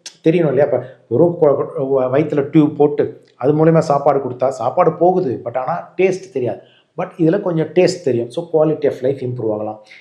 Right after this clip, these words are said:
இல்ல சிலருக்கு பார்த்தீங்கன்னா, அந்த ப்ளீட் ஆயிட்டே இருக்கும், ரத்தம் வந்து கசிஞ்சுக்கிட்டே இருக்கும். So அதை கட் பண்ணி எடுக்கிறனால அந்த ப்ளீடிங் குறையும், ஹீமோகுளோபின் இன்க்ரீஸ் ஆகும்.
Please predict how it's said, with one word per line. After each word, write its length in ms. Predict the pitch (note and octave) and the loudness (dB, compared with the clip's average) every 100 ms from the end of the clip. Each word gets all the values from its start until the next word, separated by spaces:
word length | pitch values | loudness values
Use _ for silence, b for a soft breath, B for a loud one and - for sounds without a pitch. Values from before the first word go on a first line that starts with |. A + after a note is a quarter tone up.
| B | B
இல்ல 180 | E3+ E3+ | 0 2
சிலருக்கு 380 | F3 D#3+ F3 F3 | 4 4 2 2
பார்த்தீங்கன்னா, 340 | C#3+ C#3+ E3+ | 0 0 -4
அந்த 200 | D#3+ B2 | -2 2
ப்ளீட் 220 | G3 G3+ | 4 6
ஆயிட்டே 200 | D#3 D3 | 4 4
இருக்கும், 300 | D#3+ D3 A#2 | 2 0 -2
ரத்தம் 400 | G#2+ B2 D#3 C#3 | -6 -4 -4 -4
வந்து 240 | C#3+ D3 b b b _ - | -6 -8 b b b _ -4
கசிஞ்சுக்கிட்டே 400 | B2 D#3 D3 C#3 | -2 -2 -4 0
இருக்கும். 260 | D3 A#2 A#2+ | 2 2 -2
So 240 | - E3+ | -2 -2
அதை 240 | C3 B2+ B2+ | -2 -4 0
கட் 220 | C#3 - | -2 0
பண்ணி 180 | F3 B2+ | -2 0
எடுக்கிறனால 440 | D3 C#3+ A#2+ A#2 | 0 0 -2 -4
அந்த 200 | F#3+ E3+ | -6 -6
ப்ளீடிங் 440 | B2+ D#3+ F#3+ D3 | -2 0 2 0
குறையும், 420 | B2 A#2+ A#2 D#3 - b b _ | 0 0 0 -6 -10 b b _
ஹீமோகுளோபின் 680 | F#3+ F#3 C#3 C3 D#3+ D3 C#3 | -2 0 2 2 0 -2 -4
இன்க்ரீஸ் 300 | D3 C3+ A#2 | -4 -4 -4
ஆகும். 320 | G2+ G2+ G2+ | -6 -8 -14